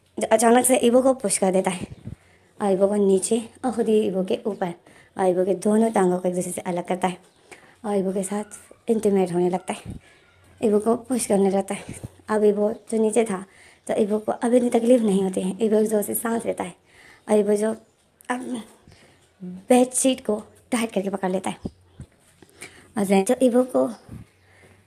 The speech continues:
पुश किया जा रहा था, तो जैन जब फिर एक्साइटेड में ईवो को किस कर देता है। अब ये जैन की पहली किस थी जो वो ईवो को कर रहा था। तो ईवो जितनी तकलीफ़ में था, वो देखता है कि जैन,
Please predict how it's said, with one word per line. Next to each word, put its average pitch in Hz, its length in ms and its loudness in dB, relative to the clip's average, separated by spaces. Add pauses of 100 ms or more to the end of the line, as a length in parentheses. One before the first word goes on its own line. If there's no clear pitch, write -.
पुश 294 200 2
किया 202 160 4
जा 190 140 2
रहा 202 120 0
था, 202 200 -8 (440)
तो 226 100 -4
जैन 202 300 0 (300)
जब 233 80 -2
फिर 220 100 0
एक्साइटेड 226 500 -2
में 220 200 -4 (540)
ईवो 220 220 6
को 240 180 -4 (340)
किस 220 180 0
कर 196 140 2
देता 196 200 0
है। 180 100 -6 (720)
अब 214 140 2
ये 214 260 2 (120)
जैन 208 240 6
की 233 100 0
पहली 208 360 2
किस 208 200 -4
थी 220 300 -2 (280)
जो 226 80 0
वो 240 80 2 (100)
ईवो 196 200 4
को 196 80 2
कर 185 160 0
रहा 202 160 -2
था। 233 140 -14 (600)
तो 220 160 0
ईवो 196 220 0 (560)
जितनी 214 180 0
तकलीफ़ 220 420 4
में 208 80 0
था, 196 120 0
वो - 500 -4
देखता 233 280 6
है 339 80 6
कि 294 160 0
जैन, 233 280 2